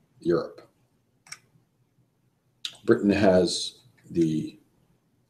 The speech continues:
Anglosphere, as it is called sometimes, although that term's a bit out of, out of style, which it has great both political,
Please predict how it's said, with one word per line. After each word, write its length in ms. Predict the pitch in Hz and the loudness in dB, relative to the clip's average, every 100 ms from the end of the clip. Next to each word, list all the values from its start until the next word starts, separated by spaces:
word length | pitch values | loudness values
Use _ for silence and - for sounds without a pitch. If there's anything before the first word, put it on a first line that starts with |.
| _ | _
Anglosphere, 880 | - 131 98 85 - - - - - - - | 4 6 6 2 -2 -2 -4 -4 -12 -16 -10
as 140 | 82 | -8
it 80 | - | -6
is 120 | 80 | -8
called 360 | - - 78 - | -6 -4 -4 -4
sometimes, 680 | - 73 - 85 98 127 151 | -8 -8 -8 -2 0 0 2
although 220 | - 80 | 2 2
that 140 | 78 | 0
term's 260 | - 117 - | -2 -6 -4
a 40 | |
bit 160 | 78 80 | -4 -4
out 140 | 76 | -4
of, 200 | - - _ - | -6 -10 _ -2
out 120 | 78 | -2
of 160 | - - _ _ _ - _ _ _ _ | -4 -12 _ _ _ -20 _ _ _ _
style, 560 | - - 82 92 - - - - _ _ _ - - _ _ | -6 2 2 2 -2 -6 -20 -20 _ _ _ -20 -20 _ _
which 200 | 120 120 | 8 10
it 80 | 127 | 10
has 220 | 120 117 | 10 10
great 480 | 101 117 123 120 - - _ _ _ 90 | 10 12 12 10 2 -14 _ _ _ 4
both 300 | 101 98 - | 6 6 4
political, 680 | 113 135 139 123 110 - | 6 8 8 8 8 4